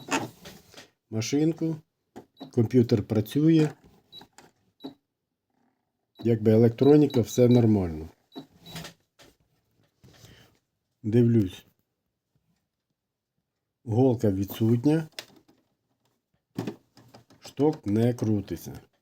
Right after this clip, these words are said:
Ну, не піднімається і не опускається. Значить, дивимося. Е, треба перевірити, чи працює двигун.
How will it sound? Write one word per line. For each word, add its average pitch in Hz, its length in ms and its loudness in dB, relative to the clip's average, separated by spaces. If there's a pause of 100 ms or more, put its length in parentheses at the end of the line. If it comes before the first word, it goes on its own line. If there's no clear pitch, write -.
(280)
Ну, 92 280 -6 (140)
не 98 140 -8
піднімається 120 720 2
і 113 160 2
не 110 380 2 (520)
опускається. 80 880 -18 (1900)
Значить, 98 640 -6
дивимося. 113 440 2 (200)
Е, 110 520 4
треба 143 300 2
перевірити, 120 640 2
чи 120 220 2
працює 113 540 2
двигун. 92 500 0